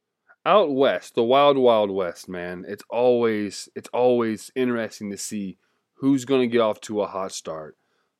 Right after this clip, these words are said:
who's gonna start off slow, and really just to see, you know, each team just really battle it out, man.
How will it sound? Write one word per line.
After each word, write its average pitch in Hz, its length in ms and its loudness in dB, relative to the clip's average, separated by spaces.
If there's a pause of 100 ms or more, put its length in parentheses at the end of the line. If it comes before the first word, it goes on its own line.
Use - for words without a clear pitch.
(100)
who's 131 280 0
gonna 127 240 2
start 107 280 2
off 98 180 0
slow, 87 500 -6 (1400)
and 117 220 -2
really 135 260 6
just 117 320 -2
to 110 120 -6
see, 113 560 0 (380)
you 104 120 -6
know, 98 160 -6 (100)
each 120 300 -6
team 110 340 -4
just 85 220 -14
really 101 420 -4 (680)
battle 117 440 0
it 87 140 -6
out, 113 360 -4
man. 87 380 -16